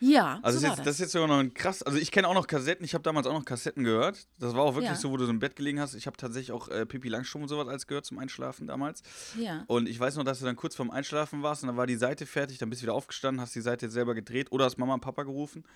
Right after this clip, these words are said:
Speaker 2: ähm, und dann hast du die
Speaker 1: <laughs>
Speaker 2: zweite Seite
Speaker 1: Ehrlich?
Speaker 2: gehört. Ja, ich bin ja, neunzehnhundertneunzig bin ich ja geboren, das heißt, ich hab die Zeit noch
Speaker 1: Ja.
Speaker 2: mitgekriegt. Was ich bei meinem Bruder mitgekriegt hab, ist, dass man ja so riesen, man war schon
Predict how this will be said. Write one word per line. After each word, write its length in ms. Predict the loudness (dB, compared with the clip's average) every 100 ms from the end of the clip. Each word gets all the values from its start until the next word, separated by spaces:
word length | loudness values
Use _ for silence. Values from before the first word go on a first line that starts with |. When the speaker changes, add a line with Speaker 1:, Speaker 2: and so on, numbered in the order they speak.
| -20 -20 -20 -6 0
Speaker 2:
ähm, 180 | 2 0 -2
und 100 | 2
dann 120 | 4
hast 180 | 4 2
du 40 | 0
die 20 |
Speaker 1:
<laughs> 60 |
Speaker 2:
zweite 320 | 2 2 2 2
Seite 100 | 2
Speaker 1:
Ehrlich? 180 | 2
Speaker 2:
gehört. 220 | 0 -2 -2 -12 -16 -16 2
Ja, 120 | 4
ich 80 | 4
bin 100 | 2
ja, 60 | 0
neunzehnhundertneunzig 760 | 0 4 4 4 -2 0 -2 -4
bin 80 |
ich 60 | -2
ja 80 | 0
geboren, 400 | 0 0 0 0
das 160 | -2
heißt, 140 | -4 -2
ich 40 |
hab 120 | -6 -6
die 100 | -8
Zeit 200 | -6 -2
noch 80 |
Speaker 1:
Ja. 80 | -2
Speaker 2:
mitgekriegt. 420 | -2 -2 -4 -4 -10 -8 -4
Was 100 | 2
ich 40 |
bei 60 | 4
meinem 180 | 4 4
Bruder 260 | 0 0
mitgekriegt 440 | -2 -6 -8 -6 -4
hab, 160 | -4
ist, 160 | -6 -6
dass 140 | 0
man 100 | 2
ja 120 | 4
so 80 | 2
riesen, 480 | 0 -2 -2 -2 -4 -10 -4
man 120 | 4
war 100 | 6
schon 220 | 6 0